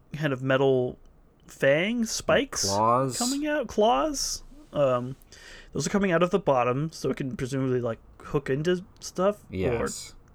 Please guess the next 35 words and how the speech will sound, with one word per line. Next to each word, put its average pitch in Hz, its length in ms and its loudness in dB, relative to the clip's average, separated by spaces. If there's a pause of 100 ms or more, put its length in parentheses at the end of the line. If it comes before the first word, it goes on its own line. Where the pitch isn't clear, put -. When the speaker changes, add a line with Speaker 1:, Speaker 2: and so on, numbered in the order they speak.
(480)
Speaker 1:
or 98 80 -4
Speaker 2:
Right. 76 180 -6
Speaker 1:
kill 180 360 -2 (300)
things. 220 500 -2 (160)
Speaker 2:
<laughs> - 180 -8
Unknown. 131 600 4 (500)
Speaker 1:
And 160 140 2
then 226 280 6 (360)
the, 180 260 -2
the, 160 260 0
like, 151 240 2
the 165 140 4
amiibo 180 480 6
part, 131 280 0
like, 131 140 -4
the - 80 -6
statue 175 600 2
is 131 200 -2
just - 200 -4
kind 170 220 2
of 139 100 0
like 143 200 2
a 123 80 -2
rocky 139 760 0
kind 139 240 -6
of - 240 -10
pillar 226 640 2 (680)
of - 540 -12
an 147 80 -2
oblong 190 560 2
shape. 214 480 0
Speaker 2:
Mm-hmm. 98 440 -6 (120)
Speaker 1:
And 147 180 -2
at 151 160 -2
the 131 140 -10